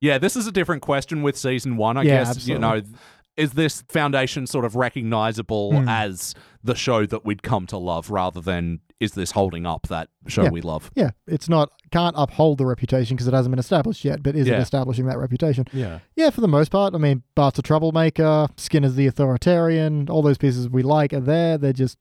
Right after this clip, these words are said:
Speaker 2: you know, not the same just yet. They're still being sculpted carefully.
Speaker 3: Yeah, I'd say they did do a proper one eighty with especially Agnes and,
Speaker 2: Mm.
Speaker 1: Yeah.
Speaker 3: and Skinner,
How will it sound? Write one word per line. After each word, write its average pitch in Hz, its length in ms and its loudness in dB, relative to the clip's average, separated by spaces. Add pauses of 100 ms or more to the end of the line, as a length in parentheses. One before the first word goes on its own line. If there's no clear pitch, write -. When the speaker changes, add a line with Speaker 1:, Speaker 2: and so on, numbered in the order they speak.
Speaker 2:
you 170 120 2
know, 127 160 2 (220)
not 175 320 4 (380)
the 143 180 4
same 127 380 0
just 156 220 -8
yet. - 160 -8 (400)
They're 143 100 0
still 147 160 2
being 131 180 4
sculpted - 560 -2
carefully. 139 500 -6 (180)
Speaker 3:
Yeah, 269 220 -4 (100)
I'd 190 180 2
say 196 360 0 (120)
they 151 120 4
did 151 200 0
do 143 180 2
a 120 60 0
proper 123 420 -2
one 98 260 0
eighty 92 240 -2
with 87 300 -4
especially 90 420 -12
Agnes 85 480 -8
and, 95 240 -4
Speaker 2:
Mm. 120 240 0 (340)
Speaker 1:
Yeah. 120 260 0
Speaker 3:
and 101 80 -2
Skinner, 104 520 -2